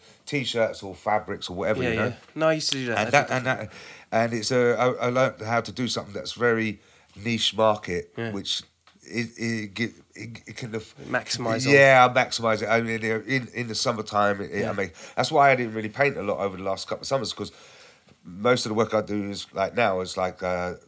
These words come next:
Speaker 1: for merchandising company, for bands and tours and
Speaker 2: Yeah,
Speaker 1: concerts.
Speaker 2: yeah, okay.
Speaker 1: And when does all the tours and concerts go off?
Speaker 2: In the summer,
Speaker 1: In the
Speaker 2: festivals,
Speaker 1: summer.
Speaker 2: yeah.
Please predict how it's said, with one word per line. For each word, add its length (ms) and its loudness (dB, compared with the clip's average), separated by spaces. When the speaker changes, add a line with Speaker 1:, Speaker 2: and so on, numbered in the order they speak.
Speaker 1:
for 160 -4
merchandising 640 -2
company, 280 -8
for 180 -12
bands 500 4
and 140 -16
tours 360 -8
and 80 -12
Speaker 2:
Yeah, 100 0
Speaker 1:
concerts. 180 2
Speaker 2:
yeah, 340 2
okay. 300 -4
Speaker 1:
And 120 -2
when 160 2
does 200 -6
all 100 0
the 100 -4
tours 280 -2
and 100 -8
concerts 340 0
go 180 2
off? 140 4
Speaker 2:
In 80 -8
the 60 -8
summer, 280 4
Speaker 1:
In 60 6
the 80 4
Speaker 2:
festivals, 540 6
Speaker 1:
summer. 100 0
Speaker 2:
yeah. 120 2